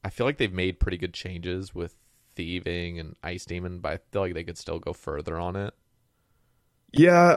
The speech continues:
Speaker 2: I, I don't know. The, the static chest definitely helps a lot with those rooms, but they're, like, compared to Tightrope, that's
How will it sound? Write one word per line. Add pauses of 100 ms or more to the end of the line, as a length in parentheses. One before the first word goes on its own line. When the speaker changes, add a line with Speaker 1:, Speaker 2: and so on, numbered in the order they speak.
Speaker 2:
I, (800)
I
don't
know.
The,
the
static
chest
definitely
helps
a
lot
with
those
rooms,
but
they're, (920)
like,
compared
to
Tightrope, (140)
that's